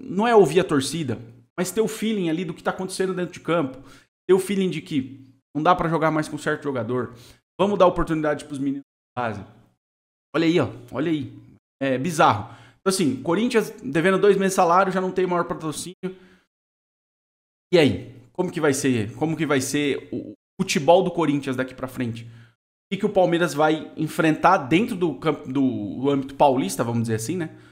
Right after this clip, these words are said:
Times paulistas. Como que vai ser essa, esse confronto, esse enfrentamento pros próximos jogos? É triste? É triste. Como torcedor do Palmeiras, é o que eu sempre falo. Pra mim, que os rivais do Palmeiras estejam péssimos. Eu queria ganhar o campeonato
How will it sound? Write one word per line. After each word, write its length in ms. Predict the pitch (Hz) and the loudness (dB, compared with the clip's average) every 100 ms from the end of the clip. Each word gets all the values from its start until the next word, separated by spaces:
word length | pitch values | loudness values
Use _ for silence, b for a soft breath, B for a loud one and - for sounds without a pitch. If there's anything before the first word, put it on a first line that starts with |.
| B _ _ - | B _ _ -4
Times 180 | 139 - | -4 -2
paulistas. 720 | 120 120 190 - - - - _ _ _ _ _ _ _ _ _ _ 180 | -4 -4 -6 -8 -12 -14 -20 _ _ _ _ _ _ _ _ _ _ 0
Como 140 | 190 | 2
que 80 | 190 | 4
vai 120 | 180 | 2
ser 160 | 175 156 | 4 0
essa, 480 | - 135 110 - B B B B _ _ _ - | 2 2 2 -4 B B B B _ _ _ -10
esse 220 | - 147 | -8 -6
confronto, 720 | - 160 - 151 175 170 151 | 2 2 2 2 4 4 0
esse 180 | 135 147 | -2 -4
enfrentamento 560 | 165 160 170 151 151 | -2 0 0 0 -2
pros 220 | - 147 - | -6 -12 -4
próximos 420 | 147 143 147 131 | -4 -2 -4 -2
jogos? 460 | 117 101 - - - _ _ _ _ - | -4 -6 -12 -20 -20 _ _ _ _ 0
É 80 | 143 | 0
triste? 580 | 143 202 220 - - - | 2 0 2 0 -6 -2
É 100 | 175 | -2
triste. 440 | 185 190 180 - - | 0 0 0 -2 -6
Como 580 | 180 196 185 139 - - | -4 -2 0 -2 -4 2
torcedor 420 | 185 185 170 175 | 2 4 2 0
do 60 | |
Palmeiras, 640 | 143 139 175 202 113 - - | 2 2 4 4 2 -4 -10
é 60 | |
o 40 | 131 | -10
que 60 | |
eu 60 | 147 | -10
sempre 240 | - - | -12 -14
falo. 420 | - 135 104 104 b b b _ _ _ | -6 -4 -4 -10 b b b _ _ _
Pra 160 | 190 190 | 4 4
mim, 140 | 180 | 4
que 140 | 220 220 | 2 0
os 100 | 160 | -2
rivais 380 | 170 147 196 - | 0 2 0 -2
do 40 | |
Palmeiras 280 | 165 170 190 | -4 -2 -2
estejam 260 | 185 185 | -2 -2
péssimos. 640 | 151 165 139 - 104 107 123 | 4 6 6 2 -4 -2 0
Eu 120 | 135 | 0
queria 260 | 131 151 185 | 0 0 2
ganhar 240 | 160 170 | 2 0
o 60 | 170 | 0
campeonato 580 | 143 143 165 180 143 | -2 0 0 0 -6